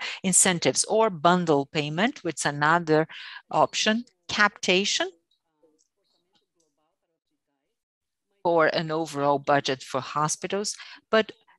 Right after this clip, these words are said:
they are all correlated with information technology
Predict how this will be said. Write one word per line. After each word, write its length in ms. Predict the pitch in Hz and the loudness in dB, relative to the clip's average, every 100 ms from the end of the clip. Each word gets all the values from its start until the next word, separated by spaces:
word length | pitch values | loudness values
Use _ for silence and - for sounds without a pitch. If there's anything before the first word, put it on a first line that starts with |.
| _ | _
they 400 | - 180 277 330 226 | -12 -2 0 2 2
are 300 | 170 185 - _ _ | 2 0 -4 _ _
all 560 | 202 220 233 175 190 220 _ _ _ _ _ _ _ _ - | 2 4 4 2 0 -6 _ _ _ _ _ _ _ _ -4
correlated 800 | 285 277 247 180 180 190 208 175 | 2 6 6 6 6 4 2 -2
with 180 | 156 | -6
information 680 | 151 151 156 147 143 156 165 | -6 -4 -4 -2 -2 0 -2
technology 800 | 147 143 - 143 143 156 165 269 | -2 -4 -2 -2 0 0 -2 -4